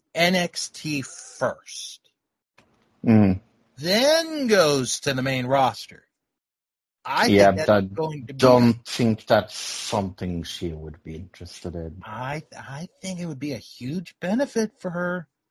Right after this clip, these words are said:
Speaker 1: I really do.
Speaker 2: Oh, I don't disagree, but the problem is, um, yeah, no, she's a little too big for that.
Speaker 1: That's true.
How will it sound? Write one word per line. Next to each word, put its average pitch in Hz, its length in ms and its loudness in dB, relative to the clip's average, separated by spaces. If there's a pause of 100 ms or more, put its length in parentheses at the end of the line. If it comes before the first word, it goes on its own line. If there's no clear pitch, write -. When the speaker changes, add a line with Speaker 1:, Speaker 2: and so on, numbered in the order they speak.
Speaker 1:
I 104 80 -18
really 120 380 -10
do. 185 480 -6 (720)
Speaker 2:
Oh, 123 200 6
I 107 440 0
don't 131 340 2
disagree, 226 800 0 (460)
but - 420 0 (120)
the 107 360 -4
problem 110 680 2 (100)
is, 98 840 -6 (200)
um, 85 840 -6 (1000)
yeah, 104 240 6
no, 104 400 0
she's - 360 -6
a 151 60 0
little 139 300 2
too 104 560 2
big 87 340 -4
for - 160 -6
that. - 640 -8 (1120)
Speaker 1:
That's 359 220 -8
true. 156 480 -6